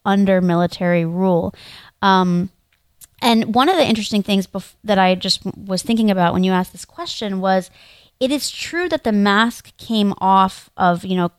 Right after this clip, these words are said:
Israel's complete kind of, uh, purity of arms or its complete democracy for some Israeli liberal Jews.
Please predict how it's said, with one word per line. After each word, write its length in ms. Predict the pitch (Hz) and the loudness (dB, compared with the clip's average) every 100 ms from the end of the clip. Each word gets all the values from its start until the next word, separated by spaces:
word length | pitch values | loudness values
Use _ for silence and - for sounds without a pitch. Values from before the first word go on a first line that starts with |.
| - | -6
Israel's 480 | 220 185 202 185 - | -4 -2 0 0 -2
complete 600 | - 185 - 214 202 - | -6 -8 -4 -2 -2 -2
kind 200 | - 180 | 0 2
of, 200 | 170 - - - - - - - | 2 -2 -20 -20 -20 -20 -14 0
uh, 640 | 165 151 139 - - - - - - | 2 4 2 0 -2 -6 -10 -16 -6
purity 380 | - 240 220 208 | 2 4 4 4
of 80 | 190 | 2
arms 800 | - 175 180 180 175 175 175 - - | 2 4 4 4 2 2 0 -2 -4
or 300 | 165 165 160 | 0 2 2
its 160 | 165 | 0
complete 440 | - 208 - 247 220 | -2 0 2 0 0
democracy 800 | 202 190 180 - 180 - 175 165 | 0 2 0 -2 -8 -6 -6 -8
for 200 | - 185 | -4 -2
some 400 | - 196 185 185 | 2 2 2 2
Israeli 640 | 180 180 165 165 165 165 - - _ | 0 2 2 2 0 -2 -6 -20 _
liberal 640 | 175 180 170 170 151 147 160 - | -2 -2 2 2 2 2 -2 -8
Jews. 520 | 185 190 180 160 - | -6 -2 0 -2 -6